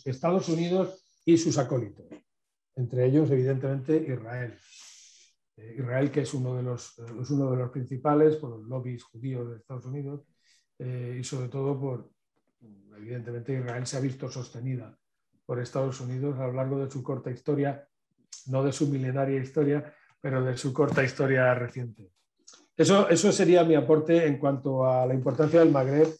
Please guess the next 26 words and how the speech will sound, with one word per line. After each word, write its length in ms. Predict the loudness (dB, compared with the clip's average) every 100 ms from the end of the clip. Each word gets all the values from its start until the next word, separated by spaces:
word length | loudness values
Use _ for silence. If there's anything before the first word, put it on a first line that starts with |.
| _ _ _ _
eh, 380 | -8 -4 -4 -2
internacionalmente. 1300 | 0 0 0 -2 -2 -6 -2 -2 0 -2 -4 -10 -14 _ _ _ _ _
E 60 | 6
incluso, 800 | 6 8 8 8 8 6 4 -8 _ 4
eh, 400 | 8 8 8 8
el 160 | 6
problema 440 | 8 8 8 8 8
de 200 | 8 6
que 80 | 6
le 100 | 8
veo 220 | 10 10
yo 260 | 10 8
a 20 | 8
la 80 |
importancia 480 | 6 2 2 2 4
del 100 | 4
Magreb 300 | 4 4 4
internacionalmente 840 | 2 -2 -8 -8 -4 2 4 4 0
y 80 | 2
que 120 | 2
sea 180 | 2 2
sobre 240 | 2 4 6
todo 260 | 6 6
para 180 | 4 0
la 140 | 0
superpotencia, 720 | -2 -6 -6 -2 0 0 -4